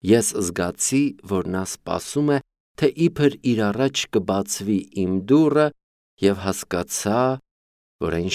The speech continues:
շուտով բացվելու է։ Այդ պատահեց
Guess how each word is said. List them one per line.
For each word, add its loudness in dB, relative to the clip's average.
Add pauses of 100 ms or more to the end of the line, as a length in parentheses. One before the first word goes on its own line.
շուտով -6
բացվելու -10
է։ -20 (1500)
Այդ 8
պատահեց 4